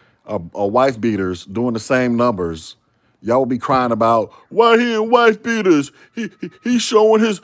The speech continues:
he's showing his muscles." <laughs> "What you mean I gotta show my muscles?" Muscles, not muscles, but, uh, you know, muscles is how the, is how the hood people say it. "He's showing his muscles." <laughs> It's always,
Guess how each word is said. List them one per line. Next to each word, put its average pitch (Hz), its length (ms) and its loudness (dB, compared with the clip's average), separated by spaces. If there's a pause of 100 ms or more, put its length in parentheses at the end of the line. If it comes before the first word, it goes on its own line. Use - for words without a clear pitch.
(140)
he's 262 160 -2
showing 220 320 2
his 220 100 -4
muscles." 208 840 0
<laughs> - 1700 -14
"What - 220 -2
you 262 80 -2
mean 247 180 2
I 226 80 4
gotta 220 160 0
show 233 220 0
my 214 100 0
muscles?" 190 720 0 (760)
Muscles, 92 560 -4
not 92 160 -6
muscles, 82 480 -10
but, - 160 -18 (160)
uh, 80 140 -18 (360)
you 95 80 -14
know, 95 120 -8
muscles 101 500 0
is 85 100 -12
how 110 140 0
the, 82 180 -8 (440)
is - 40 -20
how 101 120 -6
the 85 80 -8
hood 92 200 -6
people 85 240 -14
say - 160 -12
it. 73 160 -14 (160)
"He's 247 200 -2
showing 226 280 0
his 214 140 0
muscles." 190 840 0
<laughs> - 40 -20 (1700)
It's 180 120 -4
always, 196 300 2